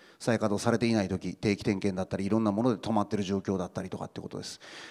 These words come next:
何かっつったら、もうこの国の今の主力は火力でしかないってことですね。主力は火力です。で、その火力の中でも、えー、特に環境負荷が少ないと言われているような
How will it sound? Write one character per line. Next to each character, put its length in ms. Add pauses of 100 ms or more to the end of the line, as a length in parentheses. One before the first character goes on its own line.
(140)
何 180
か 60
っ 20
つ 80
っ 40
た 60
ら、 80
も 260
う 100
こ 100
の 80
国 200
の 240
今 220
の 120
主 160
力 240
は 100
火 180
力 220
で 80
し 80
か 140
な 120
い 40
っ 20
て 120
こ 80
と 80
で 80
す 80
ね。 140 (580)
主 140
力 180
は 60
火 140
力 180
で 120
す。 200 (440)
で、 100
そ 120
の 80
火 120
力 180
の 80
中 180
で 60
も、 300 (240)
え 640
ー、 260 (180)
特 140
に 80
環 220
境 120
負 140
荷 80
が 180
少 220
な 120
い 60
と 80
言 100
わ 80
れ 60
て 100
い 40
る 80
よ 140
う 40
な 340